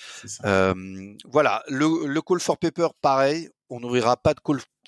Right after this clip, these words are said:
Speaker 2: euh, for Paper parce que l'année dernière, bah, il y a plein de speakers et speakeuses qui ont été au-, enfin, pris. Donc, euh, on va les prendre eux. Malheureusement, il y aura pas les speakers, euh,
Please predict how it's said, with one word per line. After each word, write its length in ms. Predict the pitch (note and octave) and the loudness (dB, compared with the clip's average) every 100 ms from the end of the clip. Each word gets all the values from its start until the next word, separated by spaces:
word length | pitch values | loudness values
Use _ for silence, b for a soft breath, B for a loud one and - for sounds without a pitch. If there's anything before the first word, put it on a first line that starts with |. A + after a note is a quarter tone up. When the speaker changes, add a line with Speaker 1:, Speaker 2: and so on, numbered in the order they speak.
| D3+ | -8
Speaker 2:
euh, 320 | B2+ A#2 A2 | -4 -4 -2
for 120 | C3+ | -2
Paper 360 | A2 C3 - D3+ | 0 0 2 0
parce 140 | - - | 0 -6
que 100 | A2+ | -4
l'année 300 | G2+ A#2 A#2+ | 0 0 2
dernière, 420 | B2 A#2+ C3+ C3+ | 2 2 2 2
bah, 180 | A2 F#2+ | 2 -2
il 140 | G2+ | -2
y 80 | A2 | -4
a 60 | G#2+ | -4
plein 200 | - C#3 | -4 -2
de 60 | |
speakers 520 | - - B2+ - D3+ B2+ | -2 -2 -6 -2 0 0
et 60 | |
speakeuses 460 | - A#2+ A#2 C#3+ C3 | -4 -8 -4 -4 -4
qui 200 | - G#2 | -8 -14
ont 80 | G#2+ | -14
été 400 | A2 - A2+ A2 | -14 -12 -10 -10
au-, 140 | A2+ A#2 _ - | -10 -14 _ -4
enfin, 340 | A#2 G#2+ G2 B B B B B - | 0 0 -2 B B B B B -4
pris. 320 | - A3+ A#3+ | 0 0 0
Donc, 240 | C#3 A2 - | -2 -4 -2
euh, 640 | G#2+ G#2+ G#2 G2+ G2+ G#2 G#2 | 0 0 -2 -4 -8 -10 -10
on 200 | A2 G#2+ | -10 -2
va 140 | A2+ | 0
les 100 | A2 | 0
prendre 320 | A2+ - B2 G#2+ | -2 -4 -4 0
eux. 140 | D#3+ C4+ _ _ _ _ _ _ - B B B - | -2 -2 _ _ _ _ _ _ -10 B B B -8
Malheureusement, 600 | G#2 A#2+ A#2 A#2+ B2+ C3+ | 0 2 4 2 2 2
il 60 | A2 | 2
y 40 | |
aura 180 | G2 G#2 | 2 0
pas 300 | B2 A#2+ A2+ | 2 2 2
les 100 | G2+ | 0
speakers, 640 | - - - B2 A#2+ G#2 | -6 -10 -4 0 0 -2
euh, 160 | G#2 | -8